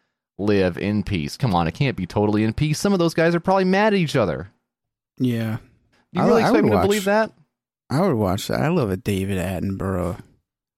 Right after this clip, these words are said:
Speaker 1: Yeah,
Speaker 2: "These
Speaker 1: really
Speaker 2: are,
Speaker 1: interesting
Speaker 2: these,
Speaker 1: guy.
Speaker 2: these ants are crazy,"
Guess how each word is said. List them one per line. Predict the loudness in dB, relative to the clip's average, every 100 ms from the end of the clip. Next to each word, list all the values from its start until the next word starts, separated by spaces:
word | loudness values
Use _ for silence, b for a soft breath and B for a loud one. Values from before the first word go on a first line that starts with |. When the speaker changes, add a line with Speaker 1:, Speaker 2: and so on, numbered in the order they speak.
| _ _ _ _ _
Speaker 1:
Yeah, | -4 0 0
Speaker 2:
"These | 0
Speaker 1:
really | 0 0 0
Speaker 2:
are, |
Speaker 1:
interesting | 0 0 0
Speaker 2:
these, | -2
Speaker 1:
guy. | -6 -2
Speaker 2:
these | 0 0 -2
ants | -2 -2 -2 -4
are | -4 -6
crazy," | -8 -2 -2 -2 -8 -12